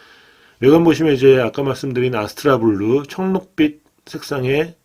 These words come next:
외관 색상 들어가 있는 차량이고요. 측면부, 전면부, 후면부 모두 깨끗한 상태 유지하고 있습니다.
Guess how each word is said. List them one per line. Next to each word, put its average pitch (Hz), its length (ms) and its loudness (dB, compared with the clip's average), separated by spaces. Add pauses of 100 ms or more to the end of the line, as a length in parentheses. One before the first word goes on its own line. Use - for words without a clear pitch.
(120)
외관 113 300 0
색상 120 440 -8
들어가 113 220 -2
있는 104 140 -6
차량이고요. 107 680 -6 (540)
측면부, 175 840 -2 (340)
전면부, 127 680 0
후면부 151 540 -2
모두 104 400 -2
깨끗한 156 360 -6
상태 131 400 -4
유지하고 113 380 0
있습니다. 104 500 -8